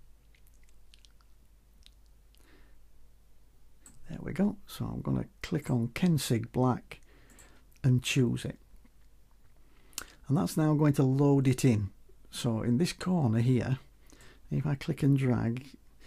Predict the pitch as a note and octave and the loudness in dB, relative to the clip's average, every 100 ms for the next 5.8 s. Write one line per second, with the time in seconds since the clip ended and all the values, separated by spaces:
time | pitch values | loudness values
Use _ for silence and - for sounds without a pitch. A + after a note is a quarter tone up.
0 | - - - - - D3 C3 B2 - - | -20 -20 -20 -20 -8 -4 0 0 0 2
1 | C3+ B2 B2+ B2+ B2 A#2+ C3 B2 A#2+ - | 4 4 2 0 0 -2 -2 0 -2 -4
2 | - C#3 B2+ A2+ - - - - C#3 C3+ | 0 0 2 0 -2 -8 -8 -6 0 2
3 | C3 C3 D#3+ E3 G#3 - C3+ A2+ A2 A#2 | 2 0 -2 -2 -2 0 0 0 0 0
4 | A2 B2+ B2 A2 - A2+ A2 - A2+ A2+ | 0 -2 -4 -4 -4 -4 -2 -2 -2 -2
5 | - B2+ A2+ C3 - - - | -2 -4 -6 -6 -6 -8 -12